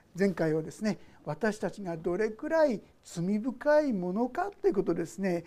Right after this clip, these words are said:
見てきたんですね。ちょっと読ませていただきますが、一章の、えー、二十八節から読ませていただきますが、「また彼らは神を知ることに価値を認めなかったので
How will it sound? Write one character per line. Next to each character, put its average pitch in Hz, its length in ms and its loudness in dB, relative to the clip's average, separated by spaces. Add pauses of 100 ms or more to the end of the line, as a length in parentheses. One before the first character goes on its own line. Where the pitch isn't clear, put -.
(140)
見 170 120 -2
て 165 100 0
き - 80 -4
た 156 140 -8
ん 151 80 -10
で 165 40 -12
す - 120 -10
ね。 180 80 -2
ち - 80 -2
ょ 277 60 2
っ - 20 -16
と - 80 0
読 220 100 6
ま 262 100 6
せ 277 140 0
て 208 100 0
い 185 60 2
た 190 80 0
だ 165 80 6
き 170 100 -4
ま 170 120 -6
す - 100 -12
が、 185 220 2 (400)
一 262 100 4
章 185 460 0
の、 190 320 4 (580)
え 151 200 -4
ー、 - 20 -
二 208 160 6
十 226 280 4
八 240 220 0
節 - 420 -6
か 165 100 -4
ら 156 200 -2 (160)
読 160 220 -4
ま 156 80 -2
せ 160 120 -6
て 170 120 -6
い 160 40 -2
た 180 80 -10
だ 165 80 -6
き 175 80 -8
ま 175 120 -6
す - 80 -12
が、 254 160 0 (680)
「ま 262 200 8
た 269 160 2
彼 277 500 2
ら 180 180 2
は 226 260 6 (200)
神 247 340 8
を 196 140 6
知 - 260 -4
る 220 140 0
こ 226 120 -4
と 208 140 0
に 190 220 0 (260)
価 220 140 0
値 - 220 -2
を 156 100 4
認 147 300 -4
め 240 100 0
な 269 140 0
か 269 100 -8
っ 269 60 -6
た - 180 -6
の 208 100 0
で - 160 -6